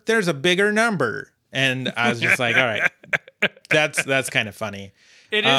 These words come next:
Speaker 1: Um,
Speaker 2: funny.
Speaker 1: but, uh, the, we've already talked a little bit about the, uh,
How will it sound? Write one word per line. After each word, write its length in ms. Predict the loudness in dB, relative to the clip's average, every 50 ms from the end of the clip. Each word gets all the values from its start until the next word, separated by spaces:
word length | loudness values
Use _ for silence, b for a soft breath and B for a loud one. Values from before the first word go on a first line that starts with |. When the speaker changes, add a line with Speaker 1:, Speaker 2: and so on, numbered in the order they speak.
| 2
Speaker 1:
Um, 60 | 0 -2
Speaker 2:
funny. 360 | -2 -2 -4 -6 -8 -8 -14 _ _ _ _ _ _ _ -20 -20 -12 -4 0
Speaker 1:
but, 340 | 0 0 0 0 -4 -4 0
uh, 500 | 0 2 2 2 2 2 2 0 -2 -4 -8 _ _ _ _ _ _ _ _ _ _ _ _ _ _ _ _ _ _ _ _ _ _ _ -14 -6
the, 340 | 0 2 2 4 4 4 2
we've 180 | 2 2 2 2
already 200 | 2 2 2 0
talked 300 | 2 2 2 2 2 0
a 40 | 0
little 220 | 0 0 2 2
bit 100 | 0 0
about 360 | 0 2 0 0 0 -2 -6
the, 560 | -6 -4 -4 -2 -2 -4 -4 -4 -4 -6 -6 -8 -12 -18 _ _ _ _ _ _ _ _ -6
uh, 520 | -4 -2 0 0 0 0 -2 -2 -4 -4